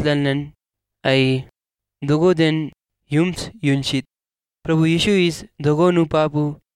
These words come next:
ख्याचित। आई दोगली प्रभु यीशु इस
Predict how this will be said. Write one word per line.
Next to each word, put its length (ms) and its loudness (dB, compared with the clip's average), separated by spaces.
ख्याचित। 440 -2
आई 120 -4
दोगली 400 0
प्रभु 260 0
यीशु 220 -2
इस 240 -2